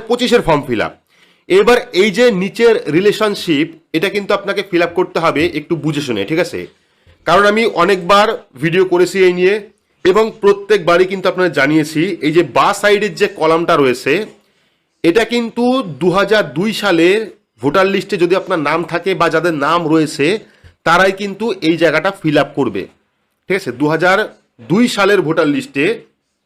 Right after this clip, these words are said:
যাদের নাম রয়েছে, তারাই কিন্তু এই বাঁ সাইডের কলামটা ফিল আপ করবেন। প্রথমে নির্বাচকের নাম লিখবেন, দু হাজার দুই সালে যদি ভুল থাকে আপনার নাম, সেই ভুলটাই কিন্তু আপনি ফর্মের মধ্যে লিখবেন,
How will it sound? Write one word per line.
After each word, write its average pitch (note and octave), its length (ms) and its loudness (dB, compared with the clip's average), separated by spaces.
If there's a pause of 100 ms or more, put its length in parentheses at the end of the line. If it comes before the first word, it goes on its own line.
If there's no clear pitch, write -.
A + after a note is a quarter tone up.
(340)
যাদের C3+ 440 2 (140)
নাম D3+ 160 2 (200)
রয়েছে, D3 420 2 (560)
তারাই E3 320 2
কিন্তু F#3 260 -4 (200)
এই D3+ 160 0 (760)
বাঁ D3+ 220 2
সাইডের F#3+ 460 0
কলামটা D3+ 300 0 (100)
ফিল E3 220 -2
আপ - 100 -6
করবেন। F2+ 320 -6 (640)
প্রথমে G#3 320 2
নির্বাচকের G3 640 0
নাম D#3+ 120 2 (100)
লিখবেন, E3+ 340 0 (180)
দু D#3+ 160 0
হাজার F3 280 2
দুই G3 180 -2
সালে G#3 320 2
যদি F3+ 240 2 (140)
ভুল A3 280 2
থাকে F3+ 260 0 (100)
আপনার E3 320 -2
নাম, D#3 120 2 (580)
সেই G#3+ 240 2 (120)
ভুলটাই F#3+ 420 0
কিন্তু F#3 180 -4
আপনি F#3 220 -2
ফর্মের D#3+ 360 -2
মধ্যে D#3 260 -2
লিখবেন, G2 300 -4